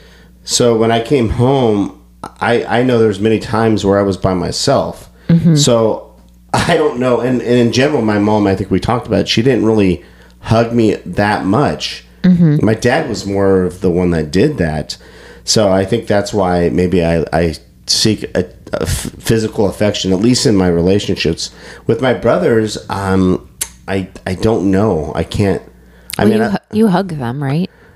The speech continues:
Speaker 2: When you
Speaker 1: Yeah,
Speaker 2: see
Speaker 1: oh,
Speaker 2: them?
Speaker 1: yeah, all the time. I, so I do like, I know that's my way of saying, "Hey, guys, I love you." But I also like planning stuff for them.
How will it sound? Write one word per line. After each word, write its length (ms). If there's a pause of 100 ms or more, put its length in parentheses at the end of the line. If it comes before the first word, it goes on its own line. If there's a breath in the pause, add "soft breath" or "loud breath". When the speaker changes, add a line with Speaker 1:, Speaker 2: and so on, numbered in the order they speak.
(380 soft breath)
Speaker 2:
When 100
you 80
Speaker 1:
Yeah, 100
Speaker 2:
see 60
Speaker 1:
oh, 140
Speaker 2:
them? 80
Speaker 1:
yeah, 220
all 200
the 80
time. 380
I, 120
so 140
I 80
do 160
like, 280
I 100
know 180
that's 320
my 140
way 100
of 80
saying, 240
"Hey, 140
guys, 260
I 60
love 220
you." 320 (460 loud breath)
But 100
I 80
also 300
like 380
planning 520
stuff 460
for 300
them. 340